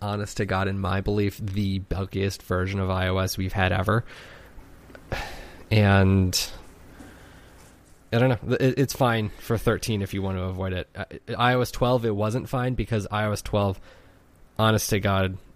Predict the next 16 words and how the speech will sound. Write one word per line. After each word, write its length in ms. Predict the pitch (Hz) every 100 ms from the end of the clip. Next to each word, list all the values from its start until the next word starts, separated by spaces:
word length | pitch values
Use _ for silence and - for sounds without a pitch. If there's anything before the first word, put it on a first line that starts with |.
| -
at 160 | 101 -
this 180 | 107
time 240 | - 104 95
last 300 | 95 92 -
year, 220 | 98 95
was 260 | 104 101 95
the 100 | 101
best 300 | 104 101 -
release 320 | 98 - -
of 100 | 98
I 140 | 87 78
O 80 |
S 140 | 76 -
ever 220 | - 90 82
made. 300 | 71 62 - - -
And 360 | 101 95 95